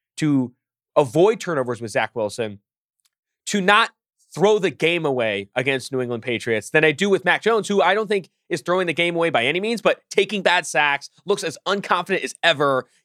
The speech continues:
can't throw the ball beyond the six. They're asking him to run screens and draws and all that stuff on third and longs because they don't trust him. I don't know. I, I, I think this game is, is, is more evenly matched as we go into this one because both quarterbacks are significantly limited, and we're, we've seen, I think, more success from Zach Wilson, at least in this last game,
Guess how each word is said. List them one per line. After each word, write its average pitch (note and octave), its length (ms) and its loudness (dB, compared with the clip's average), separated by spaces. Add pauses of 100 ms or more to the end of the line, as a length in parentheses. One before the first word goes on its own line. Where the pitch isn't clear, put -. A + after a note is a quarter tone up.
can't G#3+ 300 0
throw G#3 160 2
the F#3 60 0
ball F#3 160 2
beyond E3 220 -2
the D3+ 60 -8
six. C#3 300 -4
They're D#3 100 0
asking E3+ 280 -2
him D#3 80 -8
to D3 40 -4
run C#3+ 180 -2
screens F#3 420 -2
and C#3+ 100 -6
draws E3+ 380 2
and D#3 60 -4
all E3 120 0
that E3 120 -4
stuff E3+ 200 -6
on C#3+ 100 -4
third E3 200 -2
and E3 100 -4
longs B2+ 360 -2 (160)
because G#3 240 -2
they E3+ 80 -2
don't F#3+ 280 0
trust - 360 -4
him. G2 320 -6 (720)
I A3+ 80 2
don't B3+ 100 0
know. F#3+ 260 2
I, D#3 160 0
I, F#3 280 0
I F#3+ 80 2
think A3+ 140 -6
this B3 140 -4
game A#3 200 -2
is, G3 180 -2
is, F3 180 0
is F3 160 -4
more F#3+ 180 0
evenly F3 320 -2
matched E3 240 0
as C3+ 100 -10
we C#3+ 80 -4
go C#3+ 160 2
into F3+ 140 2
this A#3+ 140 -6
one C#3 180 -6
because C#3+ 200 -6
both A3+ 300 2
quarterbacks F#3 400 -2
are D3 60 -12
significantly D3 460 -8
limited, D#3 460 2 (280)
and D3+ 200 -2
we're, E3+ 340 0 (380)
we've A3+ 180 0
seen, B3 220 0
I F#3+ 100 2
think, G3 180 -4
more E3+ 160 -2
success - 440 -2
from C#3+ 120 -10
Zach C#3+ 200 0
Wilson, D3 220 -6
at C#3 60 -12
least A#3+ 200 -4
in A#3 60 -2
this G3 160 0
last E3 220 2
game, C#3+ 420 0